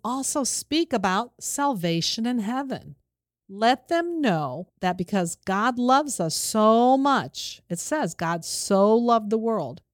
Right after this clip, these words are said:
that he allowed his son Jesus to die for our sins so we can live with him forever. God so loved the world. The emphasis is on that word so. That means how greatly he loves us.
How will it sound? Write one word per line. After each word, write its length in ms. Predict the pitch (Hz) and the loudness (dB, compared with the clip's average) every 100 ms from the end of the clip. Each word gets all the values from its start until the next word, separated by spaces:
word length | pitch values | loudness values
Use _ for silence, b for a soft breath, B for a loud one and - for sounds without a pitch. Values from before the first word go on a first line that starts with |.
| _ _ _ | _ _ _
that 160 | - 208 | -2 0
he 160 | 220 277 | 2 2
allowed 380 | 285 262 254 | 4 2 2
his 260 | 214 226 294 | 0 0 0
son 300 | - 247 214 | 0 0 0
Jesus 500 | 175 214 214 220 185 | 0 0 -2 -4 -6
to 140 | - 196 | -4 -4
die 380 | 170 185 190 | 0 0 0
for 180 | 208 240 | -2 -2
our 140 | 226 226 | -2 -2
sins 520 | - - 170 156 160 | -4 -4 -4 -4 -4
so 280 | - 185 170 | -4 -2 -2
we 360 | 165 214 311 | 0 0 0
can 220 | 349 247 | -2 -2
live 240 | 185 160 160 | -2 -2 -2
with 180 | 160 - | -6 -4
him 160 | 190 | -6
forever. 680 | 165 - 160 175 170 - - _ _ _ _ _ _ _ _ | -6 -6 -6 -6 -8 -16 -20 _ _ _ _ _ _ _ _
God 320 | 254 262 254 233 _ | -2 0 0 -4 _
so 840 | - - - - 294 311 320 302 208 | -8 -4 -2 0 2 2 4 4 2
loved 300 | 196 180 165 | 0 0 0
the 80 | 165 | -2
world. 420 | 160 160 151 143 | -4 -2 -4 -8
The 140 | 151 202 | -8 -4
emphasis 500 | 254 269 302 - 277 | -4 -2 -4 -2 -2
is 40 | |
on 220 | 240 226 214 | -2 -2 0
that 180 | 190 202 | -2 -2
word 220 | 202 202 | -4 -2
so. 680 | - - - 254 269 185 147 | -4 -4 -2 -2 0 -2 -4
That 160 | 202 | -6
means 220 | 233 226 | -2 -2
how 240 | 196 208 175 | -4 -8 -10
greatly 500 | - 185 254 294 202 | -10 -2 -2 -2 -2
he 200 | 170 175 | -2 -2
loves 380 | 170 151 147 - | -4 -6 -10 -14
us. 360 | - 156 - | -14 -18 -20